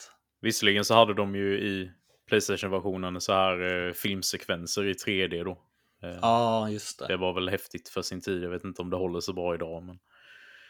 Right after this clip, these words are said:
Speaker 2: Nej.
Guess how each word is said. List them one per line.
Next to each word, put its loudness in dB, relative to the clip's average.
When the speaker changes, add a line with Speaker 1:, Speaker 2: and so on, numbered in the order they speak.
Speaker 2:
Nej. -2